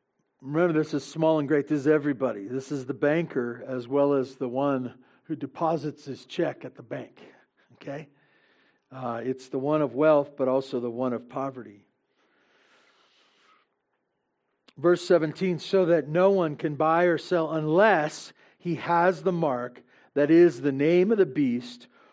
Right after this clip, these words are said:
or the number of its name." So what do we have now? Now we have a, a picture or, uh, an identity of what this mark is, and it is the name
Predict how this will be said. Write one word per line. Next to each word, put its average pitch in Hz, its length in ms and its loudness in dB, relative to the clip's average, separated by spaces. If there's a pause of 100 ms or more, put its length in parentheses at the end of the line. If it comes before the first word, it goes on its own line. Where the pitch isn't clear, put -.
(140)
or 160 160 2
the 151 140 2
number 147 600 2
of 127 320 -4 (340)
its 127 280 -6
name." 151 480 0 (2500)
So 151 120 -2
what 156 120 4
do 190 80 8
we 202 140 6
have 190 220 4
now? 175 280 0
Now 170 280 0
we 202 200 2
have 185 160 2
a, 170 160 0 (260)
a 151 100 0
picture 151 840 2 (260)
or, 160 420 4
uh, 139 300 -2
an 156 80 0
identity 151 1000 2 (300)
of 147 260 0
what 165 420 4
this 170 200 2
mark 175 400 0
is, 143 520 6
and 165 160 -4
it 185 200 4
is 180 380 2 (240)
the 139 160 0
name 180 880 2